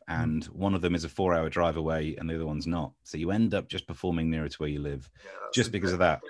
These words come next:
Speaker 1: honest answer. It's just, <laughs> it's easier, isn't it, sometimes?
Speaker 2: Yeah.
Speaker 1: Yeah. Well, Steve, it's been really great talking to you, great meeting you, and, um, you know, you, you've touched on a few things I,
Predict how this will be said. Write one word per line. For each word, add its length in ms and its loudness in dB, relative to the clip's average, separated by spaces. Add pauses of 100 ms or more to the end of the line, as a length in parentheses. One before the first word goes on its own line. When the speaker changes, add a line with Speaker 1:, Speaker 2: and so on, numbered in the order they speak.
(120)
Speaker 1:
honest 240 0
answer. 380 0
It's 180 -2
just, 220 -2
<laughs> 120 2
it's 180 4
easier, 340 8
isn't 180 -2
it, 80 -6
sometimes? 720 -10 (140)
Speaker 2:
Yeah. 220 -6 (520)
Speaker 1:
Yeah. 100 -10 (640)
Well, 260 8
Steve, 460 4
it's 160 0
been 180 4
really 180 8
great 280 6
talking 320 2
to 100 0
you, 140 4
great 200 2
meeting 360 2
you, 120 6
and, 560 2
um, 320 6 (420)
you 100 -4
know, 160 6
you, 280 -2
you've 220 -4
touched 260 -4
on 60 -2
a 60 0
few 200 0
things 260 0
I, 140 8